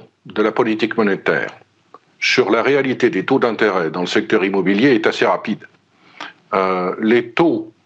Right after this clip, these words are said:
immobiliers effectifs qui sont payés par les emprunteurs aujourd'hui, le marché américain est essentiellement un marché hypothécaire, ont doublé en un an. Sur un, un taux à quinze ans aujourd'hui, on est à cinq pour cent. Sur un taux à trente ans,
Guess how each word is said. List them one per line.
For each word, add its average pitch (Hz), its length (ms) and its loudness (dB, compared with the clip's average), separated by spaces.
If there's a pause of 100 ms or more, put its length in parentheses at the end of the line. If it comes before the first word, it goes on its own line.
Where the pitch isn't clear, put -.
(180)
immobiliers 113 800 4
effectifs 110 580 0
qui - 100 -2
sont 101 200 0
payés 95 360 0
par 87 220 -2
les 85 180 0
emprunteurs 98 500 0
aujourd'hui, 98 460 4
le 131 100 4
marché 92 280 0
américain 90 440 0
est 85 140 -4
essentiellement 82 540 -2
un 82 60 -2
marché 87 320 0
hypothécaire, 82 600 -2
ont 139 100 2
doublé 156 540 2 (100)
en 156 140 -2
un 151 140 -2
an. - 120 -4 (680)
Sur 165 500 2 (120)
un, 110 520 0
un 117 140 0
taux 127 280 2
à 101 80 2
quinze 127 460 -4
ans 131 300 0
aujourd'hui, 113 560 2
on 107 120 2
est 98 200 0
à 87 180 0
cinq - 340 -4
pour - 220 0
cent. 180 300 0
Sur 110 260 -2
un 107 80 0
taux 104 320 2
à 90 60 -2
trente - 360 -4
ans, 110 240 0